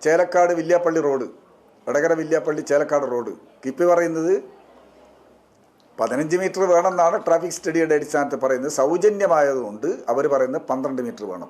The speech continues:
പന്ത്രണ്ട് മീറ്ററിൽ കുറക്കാൻ വേണ്ടി പലതവണ ശ്രമിച്ചിട്ടും അവർ വഴങ്ങിയിട്ടില്ല. പന്ത്രണ്ട് മീറ്ററിൽ കുറച്ച്, കാരണം കിഴക്കോട്ട്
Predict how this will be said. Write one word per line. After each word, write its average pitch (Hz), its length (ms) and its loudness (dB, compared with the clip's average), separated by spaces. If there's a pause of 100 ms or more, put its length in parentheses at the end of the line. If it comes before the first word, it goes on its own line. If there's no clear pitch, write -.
പന്ത്രണ്ട് 185 340 -2
മീറ്ററിൽ 160 260 -6 (100)
കുറക്കാൻ 160 440 0
വേണ്ടി 139 220 -4 (160)
പലതവണ 131 440 -2
ശ്രമിച്ചിട്ടും 120 440 -8
അവർ 113 220 -8
വഴങ്ങിയിട്ടില്ല. 90 480 -16 (720)
പന്ത്രണ്ട് 135 320 -4
മീറ്ററിൽ 113 320 -12
കുറച്ച്, 107 280 -8 (1040)
കാരണം 143 280 -2
കിഴക്കോട്ട് 180 480 0